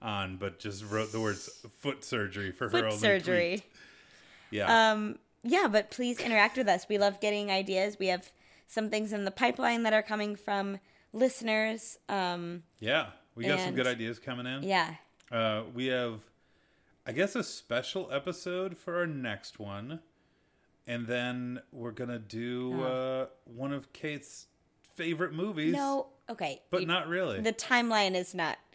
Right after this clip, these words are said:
Speaker 2: d-, don't worry about it.
Speaker 1: Wait, what?
Speaker 2: No, we're not, we can't do that till the other movie is out, and that's not for, like, another month or two.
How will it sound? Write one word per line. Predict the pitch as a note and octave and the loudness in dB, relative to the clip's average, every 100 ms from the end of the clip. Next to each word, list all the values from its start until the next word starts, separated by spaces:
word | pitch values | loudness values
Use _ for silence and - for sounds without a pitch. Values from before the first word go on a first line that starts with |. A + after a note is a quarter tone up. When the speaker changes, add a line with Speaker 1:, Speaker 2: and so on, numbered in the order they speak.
| _ _ _ _ _ _ | _ _ _ _ _ _
Speaker 2:
d-, | G#3+ - | 2 4
don't | G#3+ A#3+ | 4 6
worry | F#3+ | 6
about | D#3 C#3 | 4 2
it. | C#3 - - | 0 -4 -2
Speaker 1:
Wait, | D3+ A2 | 0 0
what? | G2 A#2 G#3+ A3+ _ _ _ _ _ _ _ _ _ A#3 | 0 2 2 -2 _ _ _ _ _ _ _ _ _ 2
Speaker 2:
No, | A#3+ A3 - - | 6 6 2 -6
we're | A#3+ A#3 | 0 2
not, | A3 A3+ G#3 - | 4 4 2 -4
we | A3 | -10
can't | - A#3+ A3+ | -4 -4 -2
do | A3 | 0
that | G3+ G3 | 0 0
till | - | -4
the | G3 F#3 | 0 0
other | F#3 F3 | 0 -2
movie | E3 D#3+ | -4 -2
is | D#3 D#3 | -4 -2
out, | C#3+ C#3+ - | -2 -2 -6
and | E3 D#3+ | -8 -6
that's | D#3 - | -6 -8
not | D#3 - | -10 -8
for, | - | -10
like, | D3 C#3+ | -8 -6
another | D3+ D#3 D3 C#3+ | -6 -6 -6 -6
month | C#3+ E3 | -8 -10
or | D#3+ | -12
two. | - - - | -10 -10 -10